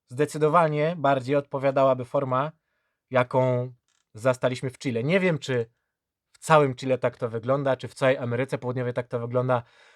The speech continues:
czy tak to wygląda w dużych miastach. Czy może właśnie w dużych miastach są wielkie kościoły i to wygląda bardziej jak w Polsce? Nie wiem.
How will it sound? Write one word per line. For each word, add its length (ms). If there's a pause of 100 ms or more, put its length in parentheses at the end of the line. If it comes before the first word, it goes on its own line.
(140)
czy 100
tak 220
to 120
wygląda 400
w 60
dużych 360
miastach. 680 (1120)
Czy 120
może 240
właśnie 220
w 40
dużych 180
miastach 280
są 140
wielkie 320
kościoły 460
i 40
to 100
wygląda 340
bardziej 260
jak 80
w 20
Polsce? 320
Nie 200
wiem. 300